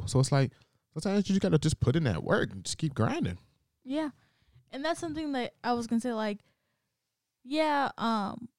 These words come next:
Speaker 2: and I'm like, I used to be one of those people that I would get, like, so frustrated, like, "Oh, I'm doing this and I put this video and nobody," and then I just kind of, like,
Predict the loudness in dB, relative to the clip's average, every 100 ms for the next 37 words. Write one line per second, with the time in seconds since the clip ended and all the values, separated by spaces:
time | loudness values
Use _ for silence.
0 | -6 0 2 2 2 4 4 4 2 0
1 | 0 0 0 2 2 0 -4 -6 -4 -4
2 | -4 -4 -4 0 2 2 2 2 2 2
3 | 2 2 2 2 2 -2 2 4 6 4
4 | 2 -6 _ _ _ -4 0 2 2 -2
5 | -4 -6 -12 -20 -8 -2 0 0 -2